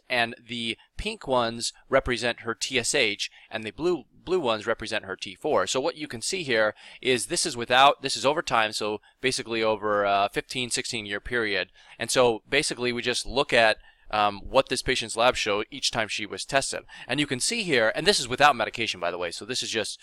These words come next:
this is just off the cuff, kind of testing them as she goes, because the standard of care for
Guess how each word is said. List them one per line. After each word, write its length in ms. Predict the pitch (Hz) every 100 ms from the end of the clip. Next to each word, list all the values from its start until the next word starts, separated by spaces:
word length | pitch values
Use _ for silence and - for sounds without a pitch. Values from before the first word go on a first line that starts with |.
| - -
this 140 | 123 -
is 80 |
just 160 | 110 -
off 180 | 110 -
the 60 |
cuff, 300 | - 110 101
kind 180 | - 98
of 80 | 95
testing 300 | - 104 101
them 100 | 95
as 160 | 95 87
she 140 | 95
goes, 320 | 95 92 87 - -
because 220 | 131 139
the 60 | 120
standard 360 | - 160 117
of 80 | 107
care 280 | - 135 110
for 440 | - 101 95 90